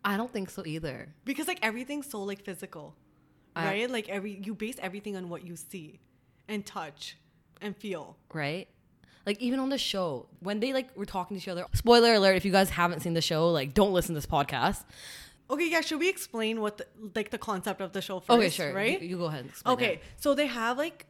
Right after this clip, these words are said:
Speaker 2: how many people would you say? Like, how many girls and guys? They don't
Speaker 1: I
Speaker 2: really disclose it, I
Speaker 1: They don't
Speaker 2: feel like.
Speaker 1: really disclose it, but I feel like it started off, like, thirty people, maybe, maybe less.
Speaker 2: In total, like, fifteen girls, fifteen
Speaker 1: Yeah,
Speaker 2: guys?
Speaker 1: and then it, like, they
Speaker 2: Or
Speaker 1: brought it
Speaker 2: even
Speaker 1: down
Speaker 2: ten.
Speaker 1: significantly. Nope, it felt like more, 'cause, like, in the rooms, didn't it look like there were, like, a bunch of people,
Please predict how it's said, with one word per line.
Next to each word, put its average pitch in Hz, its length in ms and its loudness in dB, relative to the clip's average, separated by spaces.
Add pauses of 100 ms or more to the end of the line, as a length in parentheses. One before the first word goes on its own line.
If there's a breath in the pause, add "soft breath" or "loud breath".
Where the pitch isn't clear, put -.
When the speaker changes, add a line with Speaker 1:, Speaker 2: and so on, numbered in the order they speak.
Speaker 2:
how 240 180 -2
many 285 160 -2
people 254 280 -2
would 214 140 -2
you 220 60 -4
say? 190 240 -2
Like, 175 140 -6
how 208 100 -4
many 214 120 -4
girls 180 260 -6
and 175 100 -8
guys? 151 300 -10 (260 soft breath)
They 285 80 -4
don't 302 80 4
Speaker 1:
I 453 40 4
Speaker 2:
really 523 220 2
disclose 214 520 -4
it, 180 100 -4
I - 40 -8
Speaker 1:
They 226 100 2
don't 262 80 4
Speaker 2:
feel 339 80 2
like. 453 80 6
Speaker 1:
really 494 100 6
disclose 208 380 -2
it, 254 100 2
but 233 100 -4
I 226 60 2
feel 226 160 -4
like 247 100 0
it 302 100 -6
started 180 340 0
off, 165 240 0
like, 185 220 -4
thirty 165 260 -2
people, 214 560 -2
maybe, 185 580 2
maybe 196 300 2
less. 156 320 0
Speaker 2:
In 220 60 -2
total, 220 280 -2
like, 220 140 -2
fifteen 208 400 -6
girls, 180 240 -8
fifteen 190 180 -8
Speaker 1:
Yeah, 175 220 6
Speaker 2:
guys? 196 100 -4
Speaker 1:
and 220 140 6
then 220 140 6
it, - 40 -8
like, 220 260 0 (460)
they 208 80 4
Speaker 2:
Or 202 60 4
Speaker 1:
brought 202 180 6
it 196 40 4
Speaker 2:
even 185 120 2
Speaker 1:
down 185 80 4
Speaker 2:
ten. 196 80 0
Speaker 1:
significantly. 165 680 -6 (120)
Nope, 277 380 0
it 254 80 0
felt 247 160 -4
like 294 120 -2
more, 220 300 0
'cause, 196 160 -8
like, 208 160 -4
in 208 120 -4
the 226 80 0
rooms, 180 340 -4
didn't 165 160 -4
it 190 80 -8
look 175 160 -8
like 170 100 -6
there 165 100 -6
were, 160 60 -6
like, 160 140 -6
a 151 40 -6
bunch 143 320 -8
of 151 80 -14
people, 170 520 -8